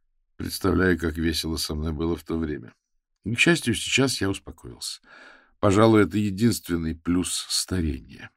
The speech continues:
Я, наконец-то, становлюсь спокойнее. У меня тёмные волосы и карие глаза, как и у отца. Довольно обычная внешность, я бы сказал. Хотя некоторые называли меня красавцем, я о себе так не думаю. Разве что при удачном освещении.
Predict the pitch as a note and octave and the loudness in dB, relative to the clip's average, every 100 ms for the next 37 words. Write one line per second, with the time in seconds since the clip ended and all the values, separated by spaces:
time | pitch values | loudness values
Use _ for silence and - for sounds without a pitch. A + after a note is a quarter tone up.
0 | _ E2 E2+ D#2+ D#2 D2+ - C2+ - E2 | _ -4 -2 -2 -4 -4 -6 -8 -8 -6
1 | C#2+ C2 A#1+ - - C#2 - A#1 B1 - | -6 -6 -8 -10 -12 -14 -14 -18 -20 -20
2 | _ _ _ _ _ _ - - - - | _ _ _ _ _ _ -20 -18 -14 0
3 | A2+ C3+ C#3 F3 D3+ G#2 G#2+ C3 - F#2 | 6 6 6 6 8 6 6 4 4 -2
4 | E2 G#2 A2 E2 D#2+ D2 D2+ G2+ - E2+ | -2 -2 0 -2 -4 -6 -6 -8 -8 -10
5 | - - D#2 C2+ C#2 - - - C2+ C2+ | -10 -8 -6 -6 -10 -14 -12 -12 -14 -18
6 | _ _ - F#2+ C#3+ F2 D#2+ - D#2 B1+ | _ _ -4 -2 -2 -4 -4 -6 -8 -10
7 | B1 G#2+ - D2 - - - - C2 B1 | -8 -10 -10 -14 -16 -16 -16 -14 -16 -18
8 | _ _ _ _ - - - - G2 A#2 | _ _ _ _ -20 -20 -4 -2 4 6
9 | G#2+ E2 G#2+ G2+ G#2+ G2+ G2 F2 E2+ F2+ | 6 4 -2 2 4 6 6 4 0 2
10 | F2+ F2 E2 E2 E2+ E2 G2+ F#2+ - - | 2 0 -4 -6 -6 -6 -6 -8 -10 -10
11 | - _ _ - G#2+ F2+ E2 D#2 - - | -16 _ _ -4 -2 -2 -4 -8 -10 -12
12 | D2 D2+ G#2 - D2 - _ _ - - | -10 -8 -8 -8 -12 -18 _ _ -20 -12
13 | - G2+ F2+ F#2+ - G#2 E2 G2 F2 E2 | 0 2 4 2 4 2 4 2 4 0
14 | F2 - F2 D#2+ D#2+ D#2+ - A#1+ - - | -2 -2 -4 -4 -4 -4 -6 -10 -18 -20